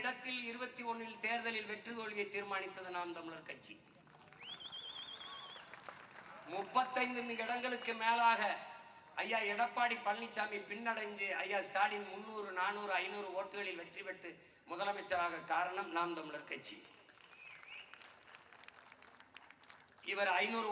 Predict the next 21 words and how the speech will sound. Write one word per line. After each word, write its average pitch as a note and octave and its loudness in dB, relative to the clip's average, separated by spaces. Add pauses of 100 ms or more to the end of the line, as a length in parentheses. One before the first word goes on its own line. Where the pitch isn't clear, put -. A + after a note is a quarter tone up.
ஓட்டில் A#3 0
தோற்கிறார், G#3 6 (260)
நாம் E3+ 2
பதினைந்தாயிரம் F3+ 4
வாக்கை E3+ 2
வச்சிருக்கிறோம். - -10 (600)
இவர் G3 2
இருநூத்தம்பதில் G#3 2
தோற்கிறார், G3+ 4 (140)
இருபத்தி G3 -2
ரெண்டாயிரம் E3+ 0
ஓட்டு E3+ -6
வைத்திருக்கிறோம். - -14 (1700)
கொஞ்சம் A3 6
முயன்றிருந்த A3+ 0
இந்த G#3 -2
முந்நூறு, A3+ 0 (120)
நானூறை G#3 4 (220)
எடுத்திருந்தோம்னால் G3+ 2 (420)
ஐயா G3 2
காலியாயிருப்பார், F3+ 2